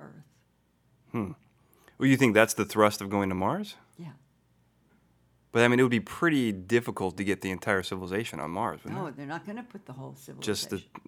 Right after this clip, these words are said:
Speaker 2: the, who's going?
Speaker 1: It's gonna be Elon Musk and whoever he takes, and they're all gonna be really bright people.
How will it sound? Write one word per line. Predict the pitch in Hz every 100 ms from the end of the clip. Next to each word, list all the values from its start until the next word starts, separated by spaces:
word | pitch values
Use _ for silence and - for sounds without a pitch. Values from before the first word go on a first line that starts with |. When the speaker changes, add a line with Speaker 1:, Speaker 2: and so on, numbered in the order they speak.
| 101
Speaker 2:
the, | 104
who's | 110 101
going? | 101 90 85 - _ _ _
Speaker 1:
It's | -
gonna | 147 156
be | - 139 - 139 -
Elon | 151 160 151 151 156
Musk | 156 202 -
and | 151
whoever | 147 156 156 151
he | 143 151
takes, | 143 156 175 202 -
and | 139 147
they're | 143
all | 143 165
gonna | 165 165 151
be | 139 147
really | 143 156 165
bright | 170 143 147 160 160
people. | 151 143